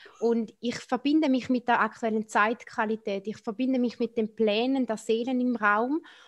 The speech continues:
Und dann lasse ich einfach durch mich fließen. Also ich bin nicht die Heilerin in diesem Moment oder was auch immer, sondern ich bin in diesem Moment, ähm, die Frau, die über den Gesang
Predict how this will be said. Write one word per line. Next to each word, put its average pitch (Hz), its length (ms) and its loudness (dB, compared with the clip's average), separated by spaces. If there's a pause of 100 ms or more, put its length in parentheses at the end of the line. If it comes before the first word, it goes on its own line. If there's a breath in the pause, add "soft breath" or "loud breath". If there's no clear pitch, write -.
(140 loud breath)
Und 233 240 -2
dann 247 140 4
lasse 247 260 0
ich - 80 -8
einfach 233 300 -2
durch 247 260 -2
mich 240 180 -4
fließen. 226 560 -6
Also 175 200 -8
ich - 120 -14
bin 277 140 -2
nicht - 280 -4
die 220 140 -6
Heilerin 285 560 -2
in 277 140 -2
diesem 269 240 -2
Moment 247 400 0
oder 214 240 -4
was 202 220 -2
auch 214 120 -6
immer, 262 420 2 (440 loud breath)
sondern 220 340 -2
ich 226 200 -8
bin 226 140 -2
in 220 140 -2
diesem 254 320 -4
Moment, 233 540 -2 (340 soft breath)
ähm, 208 540 -2
die 220 140 -4
Frau, 214 640 2
die 226 440 -4 (280 soft breath)
über 294 320 2
den 277 200 -2
Gesang 247 800 0